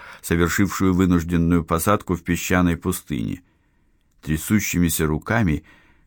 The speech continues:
Катерина перевернула открытку. Никогда в жизни она еще так не досадовала на свое неумение читать, как теперь,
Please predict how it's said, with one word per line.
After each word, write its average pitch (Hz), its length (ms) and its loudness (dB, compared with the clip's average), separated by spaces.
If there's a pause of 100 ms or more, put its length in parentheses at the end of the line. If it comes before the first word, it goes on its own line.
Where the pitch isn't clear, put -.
Катерина 104 580 4
перевернула 92 880 2
открытку. - 720 -6 (1300)
Никогда 98 560 2
в 95 80 0
жизни 90 600 0 (220)
она 90 240 4
еще 92 320 0
так 92 280 -2
не 92 200 4
досадовала 82 840 0
на 78 160 0
свое 85 320 2
неумение 90 840 4
читать, 131 580 -2
как 101 240 -4
теперь, 123 720 0